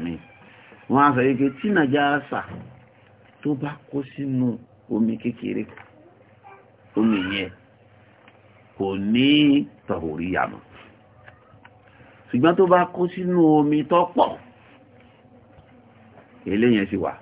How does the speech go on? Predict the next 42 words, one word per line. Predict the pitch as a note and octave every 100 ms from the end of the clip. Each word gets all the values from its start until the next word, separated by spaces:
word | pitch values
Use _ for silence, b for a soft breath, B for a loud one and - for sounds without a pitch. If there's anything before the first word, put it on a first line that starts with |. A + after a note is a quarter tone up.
| -
bá | B2+
a | E2
ti | F2
ní | E2+
ala | E2 E2 C#2+
tahuriyyatihi. | C#2+ C#2+ C2 B1+ C2+ C2 - - - _ _ _ _ _ -
Nítorí | E3 - G2+ F2+
kiri, | - D2+ - - - - - - C3
nítorí | F3+ C#3 C3+ C3
n | B2+
tí | D3+
ń | D3
bọ̀ | A#2+
wájú, | A2 A#2 A2+ -
màá | F2
wá | G2+
ti | -
wá | G2 G#2+
sọ | -
ọmọ | G2+ F#2+
níbi. | G2 G2+ F#2+ F2+ _ _ _ _ -
A | - D#2+
ní | F2+
wulẹ̀ | F2+ D#2+
rojọ́ | F2 F#2 G2+
pọ̀ | F2
ń | E2
bẹ̀ | E2+
mọ́. | C2 - _ _ B B B B -
Ànábì | C3+ E3
sallallahu | C#3+ D3 C#3 B2+ A#2+
alaihi | A#2+ G#2
wa | G2+
sallam, | A2 F#2+
hadith | E2+ F2+ A#2+ B2+ -
tó | F#2+
lálàáfíà. | F#2+ E2+ C#2 - C#2 -
Ó | D#3
ní, | E3+
"Idha | A#2+ G2 F2+
kana | F#2 C#3+ C#3+ C3
al-ma'u | G2+ F#2 A2 A#2+ A#2